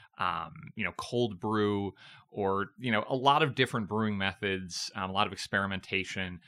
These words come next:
So you started to see players like Stumptown Coffee Roasters, um, and others, uh, Intelligentsia here in Chicago, uh, that really came to be known as the third wave.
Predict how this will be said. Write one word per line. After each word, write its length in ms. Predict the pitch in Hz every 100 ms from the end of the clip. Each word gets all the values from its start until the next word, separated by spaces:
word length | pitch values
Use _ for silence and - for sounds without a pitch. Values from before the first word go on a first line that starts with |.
| -
So 140 | - 123
you 80 |
started 320 | 117 - 110 98
to 60 |
see 200 | - 101
players 540 | 82 - 92 90 87 -
like 140 | 87
Stumptown 600 | - 127 131 - 117 107
Coffee 380 | - 95 92 92
Roasters, 800 | 92 87 - - 87 87 - - -
um, 320 | 87 87 87
and 180 | 95 95
others, 540 | 104 104 101 95 - - - -
uh, 120 | 95 -
Intelligentsia 800 | 104 117 107 101 101 - 98 90
here 280 | 90 95 92
in 80 |
Chicago, 760 | 90 - - 90 90 92 87 87 - - -
uh, 180 | 90 87
that 160 | 95 -
really 220 | 104 101
came 240 | - 101
to 60 | 92
be 120 | 92
known 280 | 90 90 90
as 320 | 90 87 87
the 80 | 104
third 320 | - 127 107
wave. 440 | - - - -